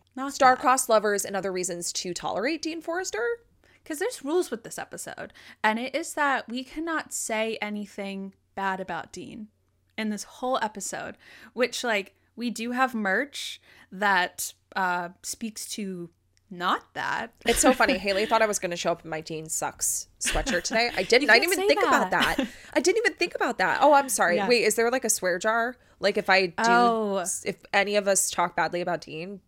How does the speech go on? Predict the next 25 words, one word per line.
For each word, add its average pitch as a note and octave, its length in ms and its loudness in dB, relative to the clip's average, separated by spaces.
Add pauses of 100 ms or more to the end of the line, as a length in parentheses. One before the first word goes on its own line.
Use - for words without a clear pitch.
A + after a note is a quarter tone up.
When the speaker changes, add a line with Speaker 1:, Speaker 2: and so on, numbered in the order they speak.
Speaker 2:
do E3+ 180 -8
we E3+ 80 -8
have E3 140 -10
to, F3 80 -10
like, D#3+ 340 -8
Speaker 1:
Oh, G3+ 180 -14
what, G#3+ 160 -8
Speaker 2:
do D#3+ 80 -10
Speaker 1:
what, G#3+ 80 -6
Speaker 2:
something? A3 220 -4
Speaker 1:
what G#3+ 60 -4
would G#3+ 80 -6
it G3+ 100 -12
be? G#3 460 -8 (480)
Maybe, C#4+ 600 0
maybe C#4 400 -4
we E4+ 140 -2
can D#4+ 160 -6
have B3 240 -2
LaRon, G#3 400 -2
our F#3+ 100 -2
editor, G3+ 540 -4
keep G#3+ 260 -10
a G#3+ 40 -6
tally G#3+ 720 -6